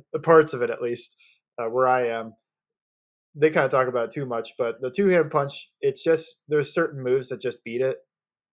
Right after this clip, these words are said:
Uh, just think both your hands coming at the same time, same place, same level. Other guy swings right through there, and he knocks out both your hands with one move. So then you're screwed. And he gave up a sack to Josh Sweat on that,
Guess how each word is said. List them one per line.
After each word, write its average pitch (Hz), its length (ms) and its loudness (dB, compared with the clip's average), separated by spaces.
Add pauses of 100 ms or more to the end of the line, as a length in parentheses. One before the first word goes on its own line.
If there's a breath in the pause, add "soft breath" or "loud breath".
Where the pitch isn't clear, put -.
(120)
Uh, 113 220 -6 (360)
just 131 220 -6
think 143 220 -4 (160)
both 143 200 2
your 143 120 -6
hands 135 260 -4
coming 131 280 -4
at 120 100 -8
the 117 60 -10
same 135 280 -6
time, 127 400 -2
same 131 320 -4
place, 123 460 -2
same 127 200 -4
level. 120 460 0 (580)
Other 143 180 0
guy 131 420 0 (500)
swings 135 800 -2
right 131 280 0
through 139 220 -4
there, 110 240 -4
and 110 100 -10
he 131 120 -12
knocks 123 260 -4
out 107 200 -6
both 127 240 0
your 123 120 -6
hands 120 260 -8
with 113 140 -12
one 113 220 -6
move. 104 280 -8 (380)
So 120 220 -4
then 127 380 -4 (140)
you're 123 120 -8
screwed. 117 380 -4
And 113 100 -14
he 127 80 -10
gave 143 220 0
up 135 140 -2
a 117 60 -4
sack 117 360 -8
to 113 80 -14
Josh 104 420 -8
Sweat 123 260 -4
on 120 180 -8
that, 117 340 -4